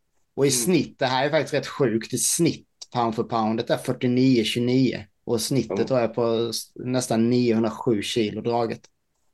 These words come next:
Speaker 2: Mm.
Speaker 1: Ehm, det har varit
Speaker 2: Det
Speaker 1: ett
Speaker 2: gör ju så, det gör ju så jäkla mycket då när du har någon fantom, riktig fantomtävling på räls. Och sen,
Speaker 1: Mm.
Speaker 2: eh, då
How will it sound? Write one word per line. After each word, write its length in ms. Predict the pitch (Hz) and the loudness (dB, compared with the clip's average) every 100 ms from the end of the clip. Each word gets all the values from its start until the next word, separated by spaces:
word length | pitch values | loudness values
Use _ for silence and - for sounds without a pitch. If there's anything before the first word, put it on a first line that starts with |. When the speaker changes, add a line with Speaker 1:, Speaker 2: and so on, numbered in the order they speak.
| - | -14
Speaker 2:
Mm. 140 | 95 113 | -4 0
Speaker 1:
Ehm, 600 | 110 107 110 107 104 107 | 2 4 4 2 0 0
det 60 | |
har 80 | 135 | 2
varit 220 | 143 127 | 2 2
Speaker 2:
Det 80 | 131 | 2
Speaker 1:
ett 60 | 143 | 2
Speaker 2:
gör 260 | 147 123 120 | 2 4 2
ju 80 | |
så, 200 | 120 160 | 2 2
det 220 | 120 135 147 | 2 4 4
gör 200 | 151 135 | 4 4
ju 80 | 120 | 2
så 140 | 160 | 2
jäkla 420 | 135 127 127 127 113 | 2 2 2 2 2
mycket 400 | 120 120 110 107 | 2 2 2 4
då 160 | 107 | 4
när 200 | 101 107 | 4 2
du 120 | 104 | 2
har 500 | 107 107 101 101 98 - _ _ | 2 2 2 2 -2 -10 _ _
någon 420 | 131 147 127 139 | 0 2 2 0
fantom, 540 | 131 123 127 127 131 107 | 0 0 2 2 2 2
riktig 460 | 127 139 139 120 | 2 0 0 0
fantomtävling 880 | 117 107 117 113 113 120 98 98 98 | 0 2 2 2 0 0 0 0 0
på 100 | 107 | 2
räls. 420 | 110 107 117 131 - - - - | 2 2 2 0 -6 -14 -16 -2
Och 140 | 113 | 0
sen, 320 | 123 120 110 | 2 0 2
Speaker 1:
Mm. 200 | 107 104 107 | 2 2 4
Speaker 2:
eh, 60 | |
då 340 | 113 101 - | 4 2 -2